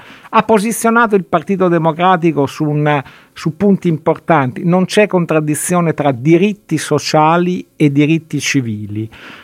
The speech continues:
Ha posizionato il partito, eh, sul grande tema della lotta alle diseguaglianze, alle fragilità,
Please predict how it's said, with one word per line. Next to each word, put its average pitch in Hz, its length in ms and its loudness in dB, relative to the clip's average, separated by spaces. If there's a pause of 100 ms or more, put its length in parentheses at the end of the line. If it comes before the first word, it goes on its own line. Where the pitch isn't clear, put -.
Ha 208 160 0
posizionato 214 720 2
il 185 120 0
partito, 170 840 0 (240)
eh, 160 220 2
sul 180 420 2
grande 156 480 0
tema 165 300 2
della 139 260 2
lotta 156 380 2
alle 139 180 0
diseguaglianze, 135 1300 0
alle 143 340 0
fragilità, 139 920 0